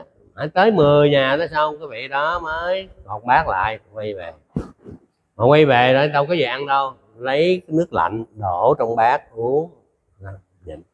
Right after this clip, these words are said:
Rồi, sáng mai mới đi bát tiếp. Nếu vậy đó, nguyện đầu đà là như vậy đó.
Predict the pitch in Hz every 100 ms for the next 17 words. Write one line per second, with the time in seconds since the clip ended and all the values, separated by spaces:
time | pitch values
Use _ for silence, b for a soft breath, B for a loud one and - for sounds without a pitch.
0 | _ _ _ _ _ - 107 104 85 85
1 | - - 127 120 110 104 95 110 107 101
2 | 101 110 117 _ _ _ _ _ - -
3 | - _ - 104 107 92 92 _ _ _
4 | - - _ _ _ - - 120 170 131
5 | 139 165 120 139 120 120 117 117 110 127
6 | 123 95 123